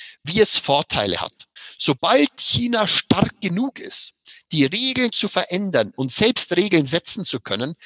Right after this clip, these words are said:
wird China aus diesem System ausbrechen und machtpolitisch expansiv agieren.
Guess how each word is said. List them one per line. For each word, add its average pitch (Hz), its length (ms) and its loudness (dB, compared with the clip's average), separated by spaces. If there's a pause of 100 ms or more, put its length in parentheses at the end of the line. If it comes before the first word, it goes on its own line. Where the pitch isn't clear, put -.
(140)
wird - 260 0
China 160 460 2 (220)
aus 135 240 2
diesem 131 240 -4
System 113 560 -2
ausbrechen 208 720 0 (260)
und 120 240 -4
machtpolitisch 123 1040 0 (300)
expansiv - 960 -2
agieren. - 380 -8